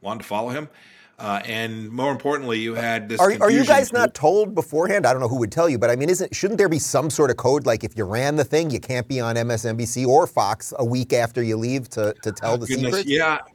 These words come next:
Speaker 1: Yeah. And by the way, that was common practice, pretty common practice.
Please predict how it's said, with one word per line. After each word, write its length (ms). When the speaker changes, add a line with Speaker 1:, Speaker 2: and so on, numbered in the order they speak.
Speaker 1:
Yeah. 500
And 160
by 60
the 80
way, 80
that 200
was 160
common 360
practice, 520
pretty 260
common 260
practice. 500